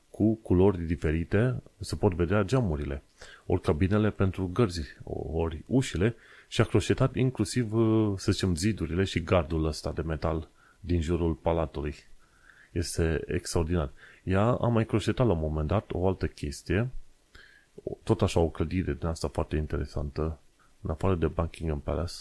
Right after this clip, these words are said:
cum îi zice, un, uh, palat, Sandringham House, da, e Sandringham House. Și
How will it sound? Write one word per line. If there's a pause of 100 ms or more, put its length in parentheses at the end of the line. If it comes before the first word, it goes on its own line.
cum
îi
zice, (1080)
un,
uh, (920)
palat, (880)
Sandringham
House,
da, (500)
e
Sandringham
House. (920)
Și